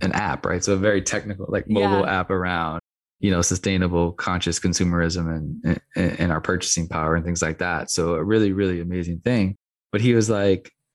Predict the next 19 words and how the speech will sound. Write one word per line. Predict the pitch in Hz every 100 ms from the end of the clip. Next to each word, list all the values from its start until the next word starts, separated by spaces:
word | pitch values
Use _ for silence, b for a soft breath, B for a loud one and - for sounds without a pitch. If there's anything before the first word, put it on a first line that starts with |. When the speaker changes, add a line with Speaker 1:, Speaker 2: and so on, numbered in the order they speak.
| _
Speaker 1:
he's | 107 107
like, | 101 -
"I'm | 98 95
building | 120 135 127
it | 123 -
'cause | 107 98 - -
I | 92
wanna | 98 90 82
use | 85 78
it. | - - -
There's | - 92
Speaker 2:
Yeah. | 208
Speaker 1:
nothing | 104
like | 104 95
this | 95 87
on | 90
the | 85
market, | 78 80 - 78 80 - 80
and | 78